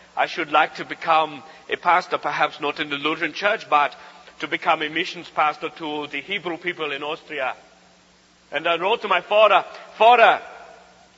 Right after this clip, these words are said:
I should like to become a pastor now, but, uh, a missions pastor, and I wish to honor God." And he wrote back to me, "George, I did not send you to school to become a poor missionary, but to become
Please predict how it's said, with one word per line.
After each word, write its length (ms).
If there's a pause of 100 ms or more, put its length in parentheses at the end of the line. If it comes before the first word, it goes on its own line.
(100)
I 80
should 220
like 160
to 100
become 280
a 60
pastor 360
now, 240
but, 400 (300)
uh, 40
a 380
missions 460
pastor, 680 (460)
and 560 (280)
I 160
wish 200
to 120
honor 260
God." 380
And 160
he 140
wrote 380
back 300
to 120
me, 340 (260)
"George, 320
I 80
did 120
not 180
send 280
you 60
to 140
school 400
to 120
become 480 (240)
a 60
poor 260
missionary, 500
but 240
to 80
become 440